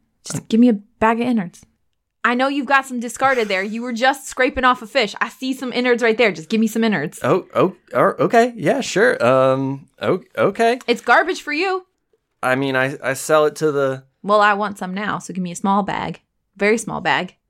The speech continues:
Speaker 1: of some innards, please.
Speaker 2: Oh, okay, all
Speaker 1: Make
Speaker 2: right.
Speaker 1: sure there's a, you know, a liver or two in there.
Speaker 2: Okay. Yeah, she puts a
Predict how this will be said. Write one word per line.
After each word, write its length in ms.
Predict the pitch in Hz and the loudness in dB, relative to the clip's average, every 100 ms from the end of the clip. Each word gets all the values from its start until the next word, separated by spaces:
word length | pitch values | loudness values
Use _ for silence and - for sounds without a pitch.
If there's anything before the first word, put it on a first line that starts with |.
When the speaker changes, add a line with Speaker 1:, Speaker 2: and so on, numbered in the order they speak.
| _ _ _ - | _ _ _ -18
Speaker 1:
of 160 | 190 | -16
some 180 | - 180 | -12 -10
innards, 320 | 170 - - | -10 -10 -16
please. 160 | - - | -12 -2
Speaker 2:
Oh, 300 | 120 175 214 - 117 | 0 0 -4 -4 -2
okay, 260 | 190 208 202 | -2 -2 0
all 100 | 190 | 2
Speaker 1:
Make 100 | 226 | 2
Speaker 2:
right. 60 | 202 | 4
Speaker 1:
sure 80 | 208 | 2
there's 180 | 202 | 2
a, 140 | 196 196 - | -2 -8 -6
you 160 | 202 196 | 0 0
know, 160 | 160 - | 0 -4
a 60 | 190 | -2
liver 260 | 185 180 165 | 0 -2 -6
or 60 | |
two 180 | 175 160 | -8 -10
in 100 | 151 | -8
there. 200 | 160 170 _ - | -8 -8 _ -8
Speaker 2:
Okay. 300 | 127 156 208 208 _ - - _ | -4 0 0 -2 _ -20 -20 _
Yeah, 140 | - 170 | -2 0
she 220 | - 156 | 0 -4
puts 300 | 160 160 160 | -2 -2 0
a 440 | 151 151 147 143 | 2 4 2 0